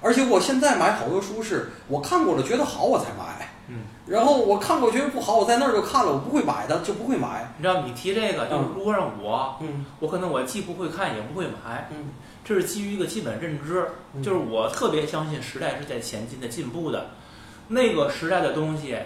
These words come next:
Speaker 2: 你再怎么现在去追跑，它其实已经落后于时代了。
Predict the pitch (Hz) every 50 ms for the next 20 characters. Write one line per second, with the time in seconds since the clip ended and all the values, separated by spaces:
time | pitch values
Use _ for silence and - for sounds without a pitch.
0 | - - - - - - - 139 131 139 - 240 254 226 156 139 131 139 147 -
1 | - - 196 175 - 165 151 - - - 208 202 185 - - 92 92 101 110 -
2 | - - - - - - - 151 - 165 151 156 135 117 110 - 180 170 143 170
3 | 175 139 113 107 107 - - 101 110 113 113 110 101 92 90 -